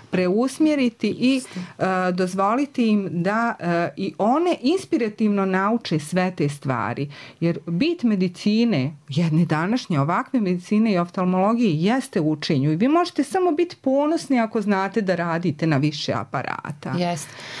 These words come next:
Speaker 3: I ono što sam ja htjela, ovaj, da kažem, e, teško je nama da se mi poredimo sa jednom Južnom Korejom. Međutim, ako vi imate jedan kabinet za fluorescentsku angiografiju i okularnu koherentnu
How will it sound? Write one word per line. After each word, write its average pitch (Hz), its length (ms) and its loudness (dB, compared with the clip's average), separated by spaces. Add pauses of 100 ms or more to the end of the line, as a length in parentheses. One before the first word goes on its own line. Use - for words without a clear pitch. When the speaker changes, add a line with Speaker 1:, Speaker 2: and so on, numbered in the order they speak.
(240)
Speaker 3:
I 185 120 0
ono 254 160 2
što 220 100 -4
sam 220 180 0
ja 247 160 2
htjela, 220 520 -2
ovaj, 170 440 0
da 170 120 -4
kažem, 202 600 -2 (100)
e, 165 160 0 (400)
teško 247 360 -2
je 208 40 0
nama 214 240 2
da 180 120 -2
se 180 140 -4
mi 180 140 -2
poredimo 175 520 -2
sa 156 140 -4
jednom 170 340 -2
Južnom 156 360 2
Korejom. 143 500 -4 (640)
Međutim, 156 640 -2
ako 180 240 -4
vi 254 100 0
imate 370 340 -2
jedan 214 280 0
kabinet 190 640 -2 (240)
za 156 500 0
fluorescentsku 165 640 -2
angiografiju 165 800 0
i 170 100 -2
okularnu 165 440 -2
koherentnu 156 540 0